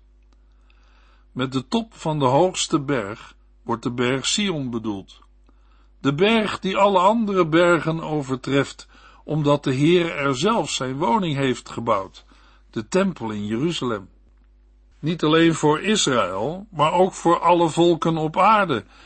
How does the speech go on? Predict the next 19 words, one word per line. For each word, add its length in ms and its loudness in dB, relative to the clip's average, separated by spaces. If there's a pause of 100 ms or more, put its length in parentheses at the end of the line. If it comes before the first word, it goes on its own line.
(140)
zal 220 0
het 200 0
twijgje 520 2
uit 180 0
het 140 -2
huis 420 0
van 200 -6
David 540 0
tot 200 -8
zegen 460 -2
zijn. 400 -10 (1200)
Want 220 -2
in 140 2
Ezekiel 720 2
zeventien 680 0
vers 280 -2
vierentwintig 920 -2
lezen 440 -4
we: 140 -8